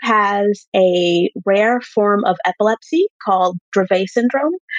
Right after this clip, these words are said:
which if you Google it, they will say it is a rare and catastrophic form of epilepsy. <sighs> Both of which are true. <laughs>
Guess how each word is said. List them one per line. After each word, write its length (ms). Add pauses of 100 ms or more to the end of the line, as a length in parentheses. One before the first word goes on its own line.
(140)
which 220
if 120
you 120
Google 340
it, 180
they 140
will 160
say 580 (380)
it 100
is 160
a 120
rare 280
and 160
catastrophic 640
form 160
of 160
epilepsy. 580 (1200)
<sighs> 0 (1300)
Both 200
of 120
which 160 (100)
are 200
true. 360 (220)
<laughs> 80